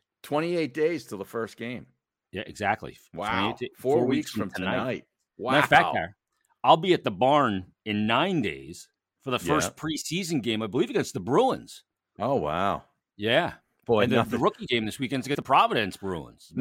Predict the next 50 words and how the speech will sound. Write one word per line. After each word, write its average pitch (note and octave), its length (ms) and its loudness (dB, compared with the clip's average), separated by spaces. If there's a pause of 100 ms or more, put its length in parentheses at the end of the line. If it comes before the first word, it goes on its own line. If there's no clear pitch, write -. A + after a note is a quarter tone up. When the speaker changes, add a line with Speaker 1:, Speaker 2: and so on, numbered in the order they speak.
Speaker 2:
of - 20 4
Speaker 1:
Nothing C3 200 -2
Speaker 2:
fact. A#2 100 -8
Speaker 1:
gets A#2+ 260 0
the A2 120 -2
loins G#2+ 520 -4
excited G2 640 -4
more G2 220 -4
than E2+ 200 -6
preseason F#2 760 -8
hockey. - 480 -10 (200)
<laughs> - 200 -20
Speaker 2:
I'll C#3 100 -4
Speaker 1:
I B2+ 40 0
Speaker 2:
tell F#2+ 100 -6
you, F2+ 60 -2
Speaker 1:
mean, D#2+ 80 -4
Speaker 2:
Har, F2+ 100 -2
Speaker 1:
let - 160 -8
me - 80 -20 (140)
tell - 240 -8
you. B2 80 -10 (800)
Speaker 2:
even A#2 240 0
I G2+ 180 2
hate E2 240 -6
it. C2+ 80 -20 (400)
Speaker 1:
<laughs> E3 120 2 (1300)
Speaker 2:
Even D3+ 340 0
I B2+ 260 2
can't A2+ 360 -4
st-, - 180 -6
I'm G#2+ 100 -4
like, G2 180 0
"Jesus G#2+ 480 -6
Christ, F2 460 -8
we A#2 80 -8
got G2+ 160 -4
seven G#2 340 0
of A2 60 -4
these, A2+ 300 -4 (680)
and C3+ 160 -2
I B2 60 4
gotta A#2+ 160 4
do B2+ 180 0
every G#2+ 380 0
single G2+ 380 -2
game." G#2 400 -2 (100)
Speaker 1:
Do C3+ 80 4
you E3 160 6
really? C3+ 460 0